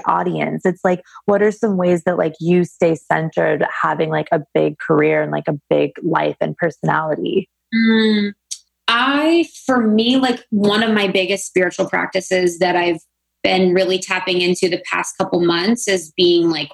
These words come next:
Speaker 2: radically honest.
Speaker 1: I
Speaker 2: And
Speaker 1: saw that. I feel like a freak. Remember I told you, I was like, "Sorry, Krista, I've been, like, stalking you for
Speaker 2: I'm
Speaker 1: days."
Speaker 2: obsessed. And that,
Speaker 1: <laughs>
Speaker 2: and I was thinking about that. It's just like, dude, like, with a business, running our own business,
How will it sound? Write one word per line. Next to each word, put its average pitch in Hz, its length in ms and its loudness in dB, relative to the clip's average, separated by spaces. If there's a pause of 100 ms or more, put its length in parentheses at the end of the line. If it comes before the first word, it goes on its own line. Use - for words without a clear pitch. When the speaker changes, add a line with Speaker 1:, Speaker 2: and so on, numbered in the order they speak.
Speaker 2:
radically 170 600 0 (180)
honest. 208 540 -2 (540)
Speaker 1:
I 202 80 4
Speaker 2:
And 185 100 2
Speaker 1:
saw 185 320 0
that. - 300 -4 (200)
I 214 100 2
feel 240 140 2
like 254 140 0
a 262 60 0
freak. 185 340 -2
Remember 180 240 0
I 185 100 0
told 170 300 -2
you, 185 60 2
I 180 60 2
was 180 120 -2
like, 180 160 -2
"Sorry, 165 260 0
Krista, - 340 -4
I've 160 240 -2
been, 113 140 -4
like, 113 240 -4
stalking - 560 -4
you - 140 0
for - 200 -4
Speaker 2:
I'm - 80 0
Speaker 1:
days." - 140 0
Speaker 2:
obsessed. - 320 -10 (120)
And 226 140 4
that, 214 200 -2 (180)
Speaker 1:
<laughs> - 220 -6
Speaker 2:
and 214 100 0
I 214 60 0
was 220 140 -8
thinking 269 260 4
about 226 160 -2
that. 196 200 -2
It's 202 140 -6
just 220 220 -6
like, 180 220 -2 (1080)
dude, 202 360 2
like, 190 320 0 (300)
with 240 300 2
a 233 120 0
business, 214 600 0
running 208 260 0
our 214 120 2
own 196 180 0
business, 180 580 -4